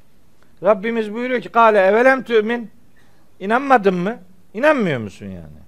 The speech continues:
"Kâle bela." Elbette inanıyorum. "Velakin ancak liyetmeinne kalbi." Kalbim daha mutmain olsun istiyorum. Bu şimdi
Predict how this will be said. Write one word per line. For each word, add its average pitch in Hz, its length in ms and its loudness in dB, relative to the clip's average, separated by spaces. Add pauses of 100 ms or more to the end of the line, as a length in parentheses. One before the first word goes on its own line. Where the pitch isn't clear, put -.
(560)
"Kâle 190 340 2
bela." 151 420 2 (180)
Elbette 220 500 -2
inanıyorum. 113 460 -6 (800)
"Velakin 220 440 4
ancak 247 420 0 (280)
liyetmeinne 226 800 0
kalbi." 202 480 0 (260)
Kalbim 233 640 0
daha 277 180 2
mutmain 220 420 -2
olsun 156 280 -4
istiyorum. 101 480 -10 (1300)
Bu 202 100 -8
şimdi 247 480 -4